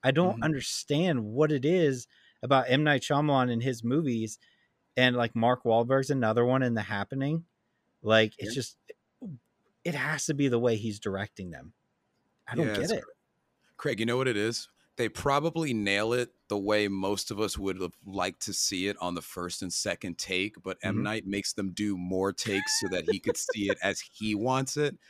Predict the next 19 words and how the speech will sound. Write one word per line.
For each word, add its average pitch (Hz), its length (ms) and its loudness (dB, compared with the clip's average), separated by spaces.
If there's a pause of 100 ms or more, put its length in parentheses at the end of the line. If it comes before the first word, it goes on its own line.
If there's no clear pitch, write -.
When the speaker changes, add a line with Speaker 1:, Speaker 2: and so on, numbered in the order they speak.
(100)
Speaker 1:
Right. 98 260 2
Speaker 2:
So 107 100 2
by 127 160 0
the - 100 -8
seventh 165 460 0
take, 90 480 -8 (320)
it 120 140 -2
looks 131 180 0
great 123 380 -2
to - 180 -6
M. 123 220 0
Night, 80 320 -6 (320)
Speaker 1:
Yeah. 85 340 -2
Speaker 2:
but 110 160 -8
then 113 140 -4
it 95 160 -8
doesn't 120 320 0
look 110 260 -4
good 107 240 -2